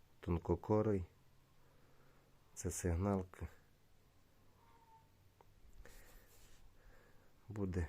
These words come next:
шість-сім грам. Такий середній орішок. І врожайний. Вже є сигналка. Видно, що не боліє нічим. Не боліють. І можна буде. Ну і піде в цю категорію і краснодарський, думаю, він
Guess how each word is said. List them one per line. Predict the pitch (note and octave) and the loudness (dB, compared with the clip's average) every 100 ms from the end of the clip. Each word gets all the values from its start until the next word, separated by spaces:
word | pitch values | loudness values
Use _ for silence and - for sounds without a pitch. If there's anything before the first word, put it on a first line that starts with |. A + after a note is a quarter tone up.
| - | -4
шість-сім | - A2 - - G2 E2+ | -2 -2 0 0 2 2
грам. | E2 E2+ D2+ - - - - - - - | 2 2 0 -10 -20 -20 -20 -20 -20 -10
Такий | - F#2+ - F2+ | -6 -2 0 0
середній | - F#2 F2+ F2 E2+ | 2 2 2 2 0
орішок. | E2 F2 - - - - - - - - - - - | 0 -2 -6 -14 -16 -20 -20 -20 -20 -20 -20 -18 -4
І | F2+ | -2
врожайний. | F2 F2 D#2+ E2 D2+ D2+ D2+ - - | 0 0 0 -2 -2 -4 -8 -14 -10
Вже | E2+ F2+ F2+ | -2 2 2
є | D#2+ | 2
сигналка. | - E2+ G2+ G#2+ F#2+ - - - - - - - - - - - - - - - G2 | -2 0 2 0 -2 -6 -8 -8 -10 -12 -16 -16 -18 -20 -20 -20 -20 -20 -20 -8 -2
Видно, | F2+ F#2+ F#2 | 0 2 0
що | - F#2 | 2 2
не | F#2 | 2
боліє | E2+ G2 A2 G#2+ G2 | 4 2 4 4 4
нічим. | F#2+ F#2 - F2 - - - - - | 2 0 -2 -4 -4 -12 -20 -18 -4
Не | F2+ F2 | 0 2
боліють. | F#2 F#2 F#2+ F2 - - - - - - - | 2 2 2 0 -6 -16 -16 -14 -14 -12 -6
І | |
можна | F#2+ F#2+ F2 F2+ | -2 0 0 0
буде. | E2+ F2 F#2+ | 0 -2 0
Ну | G2+ | 2
і | G2+ | 2
піде | F#2+ G2 F#2+ F#2 | 2 2 4 2
в | |
цю | - F#2 | 2 -2
категорію | F2+ - F#2 F#2+ F2+ F2 D#2+ - - - - - - - - | -2 2 4 4 4 2 0 -8 -20 -20 -20 -20 -20 -16 -10
і | F#2+ | -2
краснодарський, | F#2+ F2+ G2 F#2+ G#2+ F#2+ - F#2 | 0 2 2 2 2 0 -4 -6
думаю, | D#2+ F2 E2+ E2+ E2 | -2 0 0 0 0
він | E2+ | -2